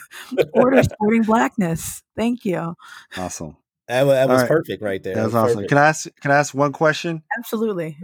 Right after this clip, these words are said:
Speaker 2: So in the breakdown, you said you ruined some movies. Ruin, just real quick, ruin one sport movie for me.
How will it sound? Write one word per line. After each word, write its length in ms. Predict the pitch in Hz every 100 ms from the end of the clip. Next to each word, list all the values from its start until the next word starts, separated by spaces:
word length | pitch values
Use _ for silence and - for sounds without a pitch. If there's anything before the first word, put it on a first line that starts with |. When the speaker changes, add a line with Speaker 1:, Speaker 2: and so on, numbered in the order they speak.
| 220
Speaker 2:
So 300 | - 143 123
in 180 | 123 131
the 80 | 139
breakdown, 480 | 123 147 143 151 135
you 80 | 123
said 260 | - 123
you 100 | 117
ruined 440 | 113 127 131 123 113
some 200 | 120 113
movies. 440 | 117 123 101 101
Ruin, 420 | 123 151 143 123
just 220 | 120 131
real 260 | 135 139 160
quick, 220 | - 139
ruin 340 | 92 135 135 120
one 240 | 131 143
sport 400 | 135 - 127 101
movie 240 | 104 98
for 220 | 92 - 87
me. 240 | 80 78